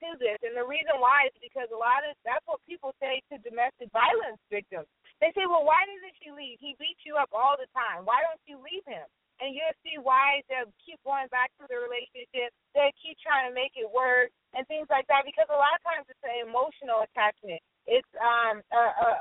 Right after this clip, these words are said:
a mind thing. It's not always just a physical thing that they have over you. It's a mind control situation that they have over you. So, um, it's just a lot of things that come into play. Before I actually got away from the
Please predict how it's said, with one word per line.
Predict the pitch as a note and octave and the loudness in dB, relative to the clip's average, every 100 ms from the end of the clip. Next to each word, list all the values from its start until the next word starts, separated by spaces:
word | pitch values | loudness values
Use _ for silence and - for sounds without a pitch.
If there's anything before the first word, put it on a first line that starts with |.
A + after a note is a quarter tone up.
| G#3 G#3+ | 2 2
a | |
mind | G#3+ B3+ D#4+ F4 C#4+ - | 4 4 4 2 0 -8
thing. | G3 F3+ - _ _ A#3 | -12 -12 -16 _ _ -16
It's | B3+ | -4
not | D#4 C4+ | 0 2
always | B3+ D4+ D#4+ C#4 - | 4 2 0 -4 -12
just | B3+ | -10
a | G3 F#3 - | -10 -10 -8
physical | C#4+ C#4+ - A#3 G3 - | -8 -8 -8 -6 -6 -4
thing | A3+ A3 G#3+ | -4 -4 0
that | G3 G3+ _ | 0 0 _
they | G#3+ G3 - | -2 -2 2
have | A#3 G#3+ | 4 4
over | - G#3 C4+ A3 | 2 2 2 -4
you. | F3+ F3+ G3+ | -10 -10 -10
It's | - | 0
a | G3+ | 0
mind | F#3+ G3 G#3 F#4+ E4+ A#3 G3 _ _ C4 | 2 2 4 4 2 -2 -8 _ _ -2
control | A#3+ - B3 A3 G#3+ - | 0 2 4 4 2 -6
situation | B3 - A3 G#3 G#3+ G3 | -12 -8 -8 -8 -10 -12
that | F#3 | -12
they | G3 G3+ | -10 -6
have | F#3 E3+ | -6 -4
over | F3 E3 E3 | -6 -6 -12
you. | D#3+ C3+ - _ _ _ _ | -16 -18 -20 _ _ _ _
So, | C#4+ C4+ C4 B3 A#3 G#3 _ _ _ _ _ _ - | 4 4 2 -2 -6 -8 _ _ _ _ _ _ -10
um, | B3+ C4 | -10 -6
it's | D5 - | -8 -6
just | A#4 - | -8 -6
a | A#4 | 0
lot | B4 C5+ | 2 0
of | C#4+ B3+ | -2 -12
things | B3 B3 | -18 -12
that | A3+ G#3 _ | -12 -12 _
come | C4 A#3+ A#3+ | -12 -12 -16
into | B3 B3 | -18 -16
play. | B3+ A#3 B3+ | -10 -10 -12
Before | B3 - D4 D#4+ | -18 -4 -2 0
I | C#4+ B3+ B3 B3 | 0 -2 -4 -8
actually | - B3+ A#3 | -10 -18 -8
got | G#3+ A#3 | -6 -6
away | F#3+ G3+ - | -6 -10 -8
from | D4 | -12
the | C#4 | -12